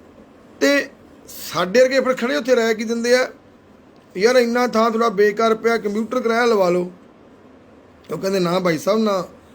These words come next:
ਹਮ ਮਰ ਜਾਏਂਗੇ, ਇਹ ਪਾਣੀ ਨਿਕਲੇਗਾ ਹੀ ਨਹੀਂ ਕਿੱਧਰ। ਹੁਣ ਤਾਂ ਸਾਡੇ ਵਾਹਨ 'ਚ ਇੰਚ ਪਾਣੀ ਨਹੀਂ ਖੜਦਾ।" ਹਰੇਕ ਜਿੰਨੇ ਬੰਦੇ ਬਾਹਰ ਜ਼ਮੀਨਾਂ ਵੀ ਆਪਣੇ ਸਰਦਾਰਾਂ ਦੀਆਂ,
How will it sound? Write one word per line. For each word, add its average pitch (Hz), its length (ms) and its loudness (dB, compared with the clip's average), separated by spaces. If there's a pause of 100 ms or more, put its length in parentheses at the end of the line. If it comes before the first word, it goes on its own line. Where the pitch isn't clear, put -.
(260)
ਹਮ 190 80 -2
ਮਰ 190 160 2
ਜਾਏਂਗੇ, 196 520 0 (600)
ਇਹ 202 60 -4
ਪਾਣੀ 214 360 0
ਨਿਕਲੇਗਾ 285 440 2
ਹੀ 285 60 4
ਨਹੀਂ 277 100 0
ਕਿੱਧਰ। 226 420 0 (440)
ਹੁਣ 190 100 -2
ਤਾਂ 247 160 4
ਸਾਡੇ 220 260 4
ਵਾਹਨ 247 280 2
'ਚ 247 60 -6
ਇੰਚ 233 260 -2
ਪਾਣੀ 240 260 -2
ਨਹੀਂ 254 140 -2
ਖੜਦਾ।" 226 420 0 (580)
ਹਰੇਕ 262 360 0 (140)
ਜਿੰਨੇ 202 380 0
ਬੰਦੇ 233 360 2
ਬਾਹਰ 220 320 0
ਜ਼ਮੀਨਾਂ 185 520 -4
ਵੀ 254 100 -4
ਆਪਣੇ 202 260 -2
ਸਰਦਾਰਾਂ 175 400 -2
ਦੀਆਂ, 185 260 -6